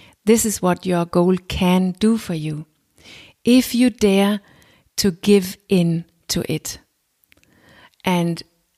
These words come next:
you will hear a lot more about that here in December on your wake-up call.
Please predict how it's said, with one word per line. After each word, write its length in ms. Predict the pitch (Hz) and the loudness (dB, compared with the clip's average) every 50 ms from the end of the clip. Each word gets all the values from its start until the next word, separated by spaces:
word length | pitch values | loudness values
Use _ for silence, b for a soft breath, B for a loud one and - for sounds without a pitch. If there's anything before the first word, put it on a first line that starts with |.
| _ _ _ _ | _ _ _ _
you 220 | 185 185 208 208 | 0 2 2 4
will 200 | 196 202 202 196 | 4 2 2 2
hear 280 | 175 185 185 185 185 - | 2 2 2 2 2 0
a 60 | - 170 | 0 -2
lot 340 | 165 175 180 180 180 - | 0 0 2 0 0 0
more 160 | 180 175 170 170 | -2 -2 -2 -2
about 340 | 165 - 156 - - - | -2 -2 -2 -4 -4 -4
that 200 | - 156 147 143 | -4 -4 -4 -6
here 200 | - - 180 175 | -6 -4 -2 -2
in 100 | 165 165 | -2 -2
December 540 | 160 165 160 - 170 160 160 156 - - 160 b b b b b b b b - | -2 -2 -2 -2 -2 -2 -2 -4 -4 -6 -8 b b b b b b b b -4
on 160 | 180 170 165 | -2 0 0
your 160 | 160 156 151 | 0 0 0
wake-up 380 | 156 156 160 - - 143 - - | 0 0 -2 -2 -6 -8 -8 -8
call. 280 | - 160 139 139 117 | -6 -6 -6 -6 -8